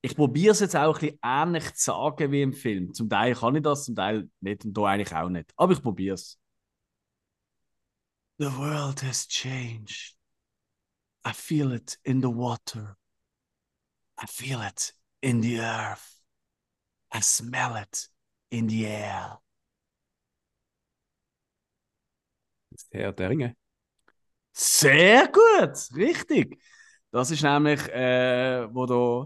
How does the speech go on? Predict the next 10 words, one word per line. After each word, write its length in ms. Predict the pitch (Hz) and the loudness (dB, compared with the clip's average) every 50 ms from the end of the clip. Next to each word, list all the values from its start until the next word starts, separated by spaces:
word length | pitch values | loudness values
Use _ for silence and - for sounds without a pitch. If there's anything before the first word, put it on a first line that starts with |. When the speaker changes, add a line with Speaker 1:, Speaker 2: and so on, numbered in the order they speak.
| 139 - | -4 0
Speaker 1:
die 260 | 339 370 415 415 415 - _ _ _ _ _ _ _ _ _ _ _ _ _ _ _ _ _ _ _ _ _ _ _ _ _ _ _ _ _ _ _ _ _ _ | 2 2 2 2 -2 -6 _ _ _ _ _ _ _ _ _ _ _ _ _ _ _ _ _ _ _ _ _ _ _ _ _ _ _ _ _ _ _ _ _ _
Fellowship 460 | - 147 160 180 170 - - 165 147 139 | -2 2 2 2 2 2 0 -2 0 0
of 180 | 135 127 - - | -2 -4 -4 -4
the 60 | 143 | 2
Ring, 280 | 180 220 247 254 240 | 2 4 4 2 0
also 160 | 175 135 135 - | -2 -4 -6 -6
der 100 | 113 98 | -8 -6
erste 300 | 113 120 - - 117 113 | -6 -8 -8 -8 -6 -2
Teil, 340 | 147 151 175 196 214 196 139 | 0 2 2 2 2 2 2
hä? 180 | 147 185 220 | 2 2 0